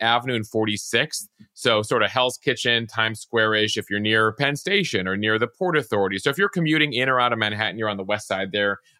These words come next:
Al Antico Vineo, uh, really phenomenal sandwiches, but I warn you that the line is around the block sometimes. So, uh, get there early.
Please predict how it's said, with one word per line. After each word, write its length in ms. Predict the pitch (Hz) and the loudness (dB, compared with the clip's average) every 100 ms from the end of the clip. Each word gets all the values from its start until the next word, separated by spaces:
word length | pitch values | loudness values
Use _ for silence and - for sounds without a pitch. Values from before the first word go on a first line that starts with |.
| - | -2
Al 160 | 117 120 | 0 2
Antico 440 | 120 139 160 165 151 | 0 2 2 2 2
Vineo, 680 | 123 113 110 110 117 120 123 _ _ - | 2 2 4 4 4 2 -2 _ _ 0
uh, 180 | 107 107 | 0 0
really 260 | 110 151 190 | 0 0 0
phenomenal 360 | 156 135 123 | 2 0 0
sandwiches, 440 | - 113 117 143 113 | 0 0 2 0 0
but 100 | 101 | 2
I 100 | 95 | 2
warn 360 | 92 107 117 | 0 0 0
you 260 | 120 127 127 _ _ - | 2 0 -2 _ _ -2
that 180 | 101 | 0
the 140 | 104 104 | 0 -2
line 640 | 98 104 110 120 131 139 - | 0 2 4 2 2 0 -2
is 160 | 113 | 0
around 380 | 107 90 104 110 | 0 2 0 2
the 80 | 98 | -2
block 400 | 82 90 92 104 | -4 -2 -2 -2
sometimes. 420 | - 85 85 82 - _ | -4 -8 -8 -10 -12 _
So, 460 | - 101 92 90 87 - | -4 0 0 -2 -4 -8
uh, 40 | 98 | -2
get 180 | 120 | 0
there 120 | 120 110 | 2 0
early. 360 | 104 95 92 | -2 -6 -8